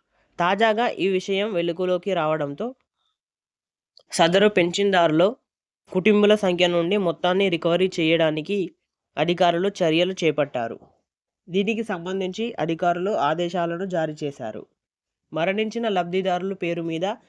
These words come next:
జమ అయిన మొత్తాన్ని వారి కుటుంబ సభ్యులు చనిపోయిన వారి బ్యాంక్ డెబిట్ కార్డులను ఉపయోగించి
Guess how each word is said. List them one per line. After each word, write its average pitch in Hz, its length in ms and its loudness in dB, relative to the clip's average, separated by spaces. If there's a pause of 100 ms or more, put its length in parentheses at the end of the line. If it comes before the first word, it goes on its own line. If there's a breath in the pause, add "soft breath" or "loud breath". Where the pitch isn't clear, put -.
(300 soft breath)
జమ 165 220 2
అయిన 214 280 4
మొత్తాన్ని 190 520 -4
వారి 180 280 -2
కుటుంబ 180 380 -8
సభ్యులు 185 540 -4 (300)
చనిపోయిన 202 460 -2
వారి 190 480 0 (340 soft breath)
బ్యాంక్ 165 320 0
డెబిట్ 175 320 -4
కార్డులను 170 380 -2 (100)
ఉపయోగించి 170 720 -2